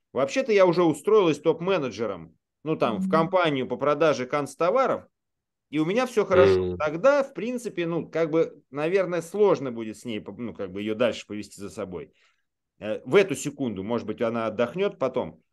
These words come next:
Speaker 1: А если она скажет: «Не знаю, я как бы просто устала, но в тупике, расстроена», то тогда это самый наш человек. Ей нужно помочь выбраться из этого, подхватить и вести дальше. Так, давай, сли-, даль-, дви-, двигайся дальше по алгоритму, у тебя комплименты там.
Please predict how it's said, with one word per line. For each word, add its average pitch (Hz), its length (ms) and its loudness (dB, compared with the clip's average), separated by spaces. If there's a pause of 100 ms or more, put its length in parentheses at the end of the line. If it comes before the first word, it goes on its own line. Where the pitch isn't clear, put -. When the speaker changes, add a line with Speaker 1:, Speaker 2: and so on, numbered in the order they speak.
(140)
Speaker 1:
А 113 120 0
если 208 220 2
она 196 80 0
скажет: 190 240 2
«Не 175 140 0
знаю, 175 520 0
я 147 140 0
как 160 200 -2
бы 185 100 0
просто 170 360 -2
устала, 170 580 2
но 151 140 -4
в - 80 -18
тупике, 165 500 -2
расстроена», 151 840 2
то 131 100 -4
тогда 160 320 4
это 190 120 0
самый 180 360 0
наш 170 220 -2
человек. 165 520 0
Ей 139 120 -4
нужно 139 260 -4
помочь 165 420 0
выбраться 147 460 -2
из 117 100 -6
этого, 113 280 -4
подхватить 120 540 -8
и 120 60 -8
вести 117 200 -10
дальше. 85 200 -12
Так, 117 140 -4
давай, 151 240 4
сли-, 160 140 -8
даль-, 139 280 0
дви-, 135 220 -4
двигайся 139 360 -4
дальше 123 300 -4
по 117 120 -4
алгоритму, 131 460 0
у 110 40 -4
тебя 120 140 -2
комплименты 117 600 -6
там. 82 280 -16